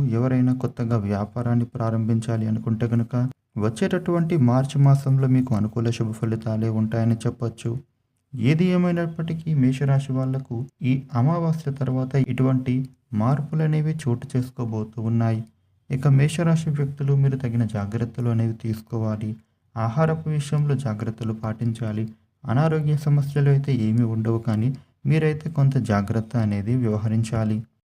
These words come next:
మేషరాశి వ్యక్తులు ఇంకా మరిన్ని శుభ ఫలితాలు మీరు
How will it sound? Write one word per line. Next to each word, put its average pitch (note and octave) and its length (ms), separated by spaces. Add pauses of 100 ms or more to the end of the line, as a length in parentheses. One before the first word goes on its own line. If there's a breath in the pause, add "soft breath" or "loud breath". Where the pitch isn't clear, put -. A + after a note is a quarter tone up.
(560)
మేషరాశి E3 600
వ్యక్తులు D3+ 440
ఇంకా C#3 280
మరిన్ని B2+ 340
శుభ A#2 240
ఫలితాలు A#2 560
మీరు A#2 220